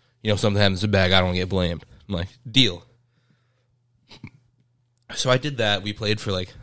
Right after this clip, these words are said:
an hour. And then we went to go stop. And, like, these two hammered, like, twenty-year-old kids, like, our age, showed up and started playing. I was like, "Hey, man, uh, I'm playing right now.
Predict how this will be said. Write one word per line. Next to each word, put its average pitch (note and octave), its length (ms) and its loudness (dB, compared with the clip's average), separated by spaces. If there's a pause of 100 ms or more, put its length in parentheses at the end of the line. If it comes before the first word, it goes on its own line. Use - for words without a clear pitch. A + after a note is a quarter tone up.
an G2+ 100 2
hour. F#2 400 2 (540)
And G#2 100 -2
then G#2+ 120 0
we A2 100 0
went B2 140 -6
to B2+ 60 -12
go A#2 100 2
stop. - 560 -2 (180)
And, G2+ 120 -8
like, F2+ 240 -6
these F#2+ 220 -10
two C3+ 420 -2
hammered, A2 540 2
like, F#2+ 240 -4 (1300)
twenty-year-old F#2 680 0
kids, F#2+ 280 -2
like, F#2 180 -2
our F#2 200 2
age, G#2 280 4 (960)
showed A#2 320 2
up F#2+ 160 -2
and - 80 -14
started F#2 260 0
playing. G2 300 -2
I F2+ 40 -4
was F#2 80 -6
like, F#2+ 180 -4 (540)
"Hey, D#3 140 4
man, C#3 340 2 (500)
uh, A2+ 320 6 (600)
I'm C#3 180 4
playing B2 280 4
right G#2 160 4
now. A2+ 300 4